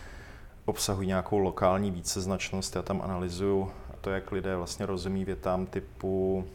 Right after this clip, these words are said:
„kluci honili psa a kočku v podkroví sledovali hlodavci“. A, mm, v podstatě to, co se mi tam, myslím, celkem daří ukazovat, je, že lidé mají velké problémy se zpracováním těchto vět a nezřídka,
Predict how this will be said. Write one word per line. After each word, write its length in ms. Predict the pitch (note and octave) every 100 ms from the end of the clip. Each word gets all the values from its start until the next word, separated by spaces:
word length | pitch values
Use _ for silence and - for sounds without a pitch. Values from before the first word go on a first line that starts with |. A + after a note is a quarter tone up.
| - - -
„kluci 400 | - F#2+ - G#2
honili 340 | F#2+ F#2 G2
psa 220 | F#2+ -
a 120 | C#2+ F#2
kočku 380 | - F#2 -
v 60 | G2
podkroví 720 | - - - F#2+ G2 F#2+ F#2
sledovali 520 | - - F#2 F2+ F#2
hlodavci“. 680 | F#2+ E2+ D#2+ F2 - - B2 - - - - - - - - - - - -
A, 500 | G2+ F#2+ F#2+ F#2 F#2 -
mm, 220 | F2 D#2 - - - - -
v 80 | -
podstatě 420 | - F#2+ - G2
to, 120 | G2
co 180 | F#2 -
se 140 | - G#2
mi 100 | F#2+
tam, 360 | - G#2 G2+
myslím, 400 | F#2 - G#2 G2+
celkem 400 | F2+ F#2 - G2+
daří 260 | F#2+ F#2 G2+
ukazovat, 600 | C#2 G2+ F#2 F#2+ F#2+ -
je, 140 | F#2+
že 520 | F2+ G2+ F#2+ F#2+ F#2+ - -
lidé 220 | G2 F#2+
mají 240 | F#2+ F#2+ G2
velké 380 | G2 F2+ G2+
problémy 400 | G2 G2 F#2+ F#2
se 140 | F#2+ -
zpracováním 500 | - F#2+ - F#2+ G2
těchto 300 | F#2+ F#2+ F#2+
vět 360 | F#2 F2+ - -
a 140 | G#2
nezřídka, 920 | F#2+ F#2 F2 G2 - - F#2+ F#2+ F#2+